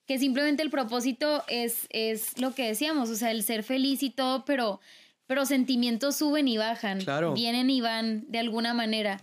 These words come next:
Speaker 2: Claro, o alguien que no, no ha encontrado una plenitud, eh,
Speaker 1: Sí.
Speaker 2: sol-, solo con Dios y dice, "No, es que cuando me case ahí ya, ya voy a dejar de sentir esta soledad". Como que si tu expectativa es esa,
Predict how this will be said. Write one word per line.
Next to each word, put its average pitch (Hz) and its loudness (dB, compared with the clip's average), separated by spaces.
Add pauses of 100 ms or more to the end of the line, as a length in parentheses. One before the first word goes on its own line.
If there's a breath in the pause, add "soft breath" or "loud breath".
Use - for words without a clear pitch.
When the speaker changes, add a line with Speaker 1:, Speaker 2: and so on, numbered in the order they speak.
Speaker 2:
Claro, 147 -2
o 156 2
alguien 175 2
que 196 0
no, 170 2
no 151 -2
ha 160 2
encontrado 190 0
una 196 0
plenitud, 175 2 (480 loud breath)
eh, 143 2
Speaker 1:
Sí. 208 -2
Speaker 2:
sol-, 170 2
solo 190 2
con 165 0
Dios 196 2 (360 soft breath)
y 143 0
dice, 165 2
"No, 156 0
es 160 -2
que 175 -6
cuando 156 0
me 135 0
case 160 -2
ahí 143 2
ya, 147 0 (400 soft breath)
ya 151 0
voy 156 2
a 170 2
dejar 147 0
de 156 0
sentir 147 -2
esta - -2
soledad". 143 0
Como 175 0
que 190 0
si 185 -2
tu 196 0
expectativa 196 0
es 240 0
esa, 262 0